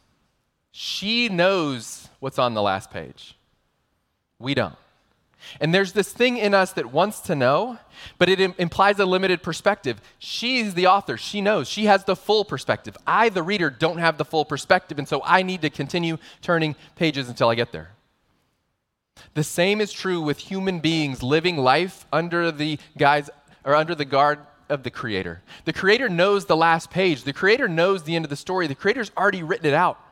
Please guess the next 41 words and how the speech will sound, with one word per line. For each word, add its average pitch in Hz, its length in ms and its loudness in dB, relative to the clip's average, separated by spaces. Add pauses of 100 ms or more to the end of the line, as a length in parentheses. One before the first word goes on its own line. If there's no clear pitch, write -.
(1400)
We, 202 580 -2 (160)
living 220 420 0
life 147 360 0
today, 160 500 2
not 175 300 0
knowing 190 340 0
tomorrow, 165 480 2
we 147 240 -6
have 180 140 0
a 147 60 4
limited 196 500 0
perspective 156 500 -2
as 123 120 0
to 127 80 -8
what's 135 200 0
coming 139 300 -4
next 180 280 0
and 147 80 -4
how 139 180 0
the 127 100 -4
story 117 360 -2
ends. 90 320 -8 (200)
We 220 80 -2
have 226 100 4
some 147 160 -6
clues 196 440 -2
and 151 100 -4
some 131 120 -8
prophecy, 214 480 -2
and 190 120 -2
we 196 60 0
have 202 100 -2
some 151 120 -8
things 226 400 -4
and 156 120 -8
some 147 120 -6
ideas 185 520 0
and 147 120 -10
some, 131 140 -8 (320)
uh, 147 200 -12
okay. 208 420 0